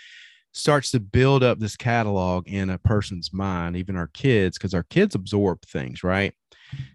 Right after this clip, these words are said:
And, um, so it just starts building this catalog of, of ideas, and it helps inform their, or form their ideas,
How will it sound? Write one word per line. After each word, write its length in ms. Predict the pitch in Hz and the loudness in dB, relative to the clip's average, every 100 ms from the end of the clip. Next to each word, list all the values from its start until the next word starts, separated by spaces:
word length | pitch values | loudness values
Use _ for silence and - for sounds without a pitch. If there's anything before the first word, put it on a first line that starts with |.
| _ - | _ -4
And, 540 | 117 110 107 101 - | 0 2 2 0 -2
um, 380 | 107 101 98 98 | -2 0 0 -2
so 180 | - 104 | -2 0
it 80 | 101 | 0
just 180 | 113 | -4
starts 320 | - 117 101 - | -2 0 0 -2
building 300 | 113 104 98 | -2 0 -2
this 180 | 95 90 | -6 -10
catalog 720 | - 113 107 101 95 92 92 87 | -8 -4 -2 -2 -2 -2 -4 -6
of, 180 | 92 87 - | -10 -10 -12
of 120 | 95 | -12
ideas, 880 | - 101 101 92 98 95 90 90 85 - | -6 -4 -4 -4 -4 -2 -2 -4 -8 -8
and 160 | 98 | -6
it 120 | 101 101 | -4 -2
helps 420 | 117 104 - - | 0 -2 -6 -8
inform 640 | 107 - 107 110 92 92 | -6 -2 0 0 -2 -4
their, 280 | 92 92 71 - | -4 -4 -6 -8
or 140 | 95 | -8
form 440 | 90 147 160 107 82 | -4 0 2 2 0
their 220 | 78 - | -4 -6
ideas, 720 | 82 80 85 82 76 73 - | -8 -8 -8 -8 -8 -10 -16